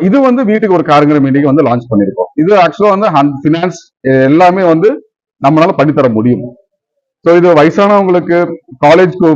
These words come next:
போறவங்களுக்கு, இல்ல வந்து ஒரு ப்ரொப்ரைட்டர்ஷிப், அ, மில்லு ஓனர்ஸ், இவங்க எல்லாருமே வந்து இந்த காமெட் எடுக்க முடியும் சார். So, அந்த அளவுக்கு அஃபோர்டபுள் பிரைஸ்ல கொண்டு வந்திருக்கு. ஜெட் எஸ் இ வி பொறுத்த வரைக்கும் வந்து எக்ஸிக்யூட்டிவ் மாடல் வந்து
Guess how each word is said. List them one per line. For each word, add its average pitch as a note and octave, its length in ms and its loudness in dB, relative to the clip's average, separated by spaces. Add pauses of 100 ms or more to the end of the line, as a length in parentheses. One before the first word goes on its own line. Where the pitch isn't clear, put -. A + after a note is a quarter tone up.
போறவங்களுக்கு, C#3+ 560 2 (160)
இல்ல C#3+ 160 2
வந்து C#3+ 240 2
ஒரு C#3+ 140 2 (120)
ப்ரொப்ரைட்டர்ஷிப், E3 640 -4
அ, C#3 80 4 (100)
மில்லு D3+ 400 2
ஓனர்ஸ், C#3+ 380 0 (300)
இவங்க C3+ 180 0
எல்லாருமே F#3 300 0
வந்து F3+ 240 2
இந்த E3+ 160 -2
காமெட் C#3+ 280 2
எடுக்க C3+ 160 -2
முடியும் A2+ 260 -2
சார். - 200 -14 (380)
So, D#3+ 100 2
அந்த E3+ 180 2
அளவுக்கு G3+ 240 2
அஃபோர்டபுள் F#3 360 2
பிரைஸ்ல D#3 240 0
கொண்டு B2+ 220 -2
வந்திருக்கு. A2 280 -6 (320)
ஜெட் D#3+ 220 2
எஸ் B3+ 140 0
இ C4+ 40 2
வி A#3+ 120 0
பொறுத்த F3+ 260 0
வரைக்கும் E3+ 280 2
வந்து D3 140 0 (120)
எக்ஸிக்யூட்டிவ் G3 440 -2
மாடல் D3 380 2
வந்து B2+ 180 -2